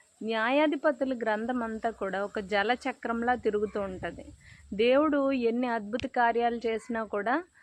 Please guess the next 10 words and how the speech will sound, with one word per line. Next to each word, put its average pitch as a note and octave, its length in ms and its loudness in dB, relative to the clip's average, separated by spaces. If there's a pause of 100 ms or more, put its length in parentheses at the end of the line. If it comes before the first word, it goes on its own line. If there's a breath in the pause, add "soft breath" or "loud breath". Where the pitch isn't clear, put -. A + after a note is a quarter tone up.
(280 loud breath)
మరలా B3+ 480 4
ఇశ్రాయేలీయులు A3+ 880 0
దేవునికి G#3+ 640 0
కోపం G#3 480 -2
తెప్పిస్తూ A3 580 -4
దేవునికి A3 460 -2
వ్యతిరేకంగా G#3 760 -4
పాపం G#3+ 440 -4
చేస్తూ G3+ 400 -8
ఉంటారు. F3+ 460 -8